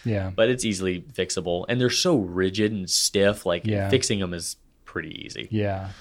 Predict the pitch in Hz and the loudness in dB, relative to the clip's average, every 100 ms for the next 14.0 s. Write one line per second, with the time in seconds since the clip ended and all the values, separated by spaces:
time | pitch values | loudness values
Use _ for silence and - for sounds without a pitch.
0 | - - - - 151 - 127 113 - 135 | -20 -20 -12 0 2 6 6 6 4 6
1 | 165 139 107 113 - 110 110 110 107 104 | 6 6 4 2 0 0 2 2 0 0
2 | 104 101 - 117 101 - - - _ _ | -2 -4 -4 -6 -6 -8 -10 -12 _ _
3 | - 110 104 101 101 - - - 202 254 | -6 0 0 0 -6 -14 -4 2 4 4
4 | 202 208 180 190 185 - 165 - 175 175 | 4 2 0 0 -2 -4 -2 0 0 0
5 | 156 170 - 226 - - 117 202 294 110 | 0 -2 -2 -2 -2 2 6 8 8 4
6 | 104 120 131 127 175 190 185 185 - 196 | 2 6 6 8 8 8 4 2 2 2
7 | 127 87 104 127 139 123 127 123 - 127 | 2 0 2 2 2 0 0 0 -2 4
8 | 180 127 - - 127 131 - - - - | 6 6 4 4 2 2 -6 -8 -12 -20
9 | - - - - 101 98 95 95 - _ | -20 -20 -6 6 8 8 4 -4 -12 _
10 | _ _ - 120 113 90 254 262 294 - | _ _ -2 6 8 8 6 6 4 6
11 | 165 95 90 131 190 190 180 - - - | 6 6 4 2 0 2 0 0 -14 -20
12 | - - - 123 117 - - 120 110 107 | -20 -20 -2 4 4 4 4 6 6 6
13 | 123 127 120 107 95 92 123 160 170 | 4 6 6 6 4 4 4 2 0